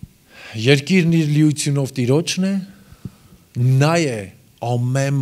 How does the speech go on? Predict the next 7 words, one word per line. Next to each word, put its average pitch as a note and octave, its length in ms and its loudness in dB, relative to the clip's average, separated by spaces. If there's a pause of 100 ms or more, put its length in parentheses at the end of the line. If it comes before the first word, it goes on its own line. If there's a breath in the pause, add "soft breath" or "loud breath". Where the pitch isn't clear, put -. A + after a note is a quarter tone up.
(140)
բանի A2+ 360 -2 (200)
սկիզբը G#2+ 760 -8 (220)
և G#2 320 -6
վերջը, G2+ 460 -8 (480 soft breath)
նա C3 280 0 (540 loud breath)
գոյն A2+ 480 2
է, E2+ 120 -16